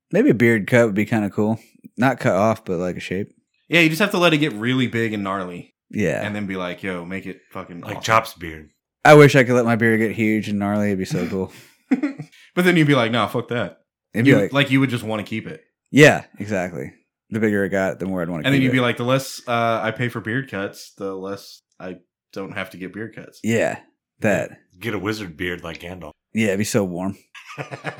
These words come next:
Speaker 1: That's one thing about having long, long hair is it's warm as fuck.
Speaker 2: So when you get a haircut, do you just, like, chop a chunk of it off?
Speaker 1: Yeah. I'll lop, like, inches off. But it's hard 'cause the scissors are
Speaker 2: Oh, you need some Cutco, bros.
Speaker 1: Yeah,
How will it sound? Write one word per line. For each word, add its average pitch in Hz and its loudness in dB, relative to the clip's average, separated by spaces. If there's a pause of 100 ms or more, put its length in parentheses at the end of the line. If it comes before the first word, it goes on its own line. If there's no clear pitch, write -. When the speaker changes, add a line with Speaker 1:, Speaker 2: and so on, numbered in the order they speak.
(760)
Speaker 1:
That's 156 8
one 143 8
thing 123 6
about 113 4
having 110 2
long, 104 0
long 104 0
hair 98 -2
is 90 -6
it's - -12
warm 90 -6
as - -12
fuck. 80 -6 (380)
Speaker 2:
So 175 4
when 151 4
you 160 6
get 170 2
a 147 2
haircut, 151 0
do 110 -8
you 117 -4
just, 117 -10
like, 104 -6
chop 101 -4 (300)
a 110 -8 (380)
chunk 107 -8
of 101 -10
it 95 -6
off? 98 -4 (120)
Speaker 1:
Yeah. 123 4 (400)
I'll 113 2
lop, 95 0
like, 87 -4 (380)
inches 98 -4
off. 104 -4 (180)
But 127 6
it's 117 4
hard 101 2
'cause 107 0
the 95 -6
scissors 92 -4
are 80 -4 (440)
Speaker 2:
Oh, 135 -2
you 123 0
need 139 2
some 120 -6
Cutco, 104 -6
bros. 92 -10 (180)
Speaker 1:
Yeah, 101 2